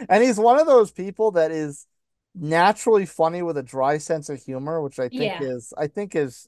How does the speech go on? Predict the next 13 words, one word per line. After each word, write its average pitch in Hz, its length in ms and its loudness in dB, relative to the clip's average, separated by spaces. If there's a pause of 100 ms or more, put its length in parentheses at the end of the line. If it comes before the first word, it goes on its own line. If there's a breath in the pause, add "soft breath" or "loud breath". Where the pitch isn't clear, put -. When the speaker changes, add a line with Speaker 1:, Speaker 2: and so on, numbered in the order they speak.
(120)
Speaker 1:
rare. 127 500 -6 (840)
'Cause 147 280 -2
I 151 140 -4
feel 202 360 0
like 156 480 0 (220)
when 156 300 -6
you're 151 120 -6
naturally 143 580 -6
funny, 135 500 -8
it's 113 180 -12
kind 135 400 -8
of 123 200 -10
like 117 440 -6